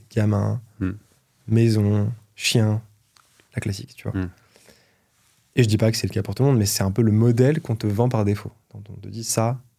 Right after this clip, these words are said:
Speaker 1: ça c'est la vraie réussite.
Speaker 2: Hmm.
Speaker 1: Et en fait, ça, c'est un truc qui m'angoisse de ouf. Vraiment.
Speaker 2: Ouais.
Speaker 1: Euh, le côté, euh,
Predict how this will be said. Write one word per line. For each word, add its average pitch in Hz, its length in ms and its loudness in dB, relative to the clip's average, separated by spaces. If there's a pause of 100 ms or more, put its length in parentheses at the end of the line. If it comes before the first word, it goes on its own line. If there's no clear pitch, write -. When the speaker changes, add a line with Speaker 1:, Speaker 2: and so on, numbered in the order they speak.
(160)
Speaker 1:
ça - 260 -2
c'est 107 120 -2
la 104 60 2
vraie 98 140 -2
réussite. - 440 -6
Speaker 2:
Hmm. 98 140 -2 (1120)
Speaker 1:
Et 104 80 0
en 90 60 -2
fait, 113 140 -4
ça, 113 180 -4
c'est - 120 -6
un 90 40 -6
truc 110 180 -8
qui - 120 -10
m'angoisse 101 400 -6
de 98 100 -10
ouf. - 300 -20 (840)
Vraiment. 95 360 -4 (840)
Speaker 2:
Ouais. 95 160 -2
Speaker 1:
Euh, 98 140 0
le 95 100 -2
côté, 101 500 0
euh, 90 400 -4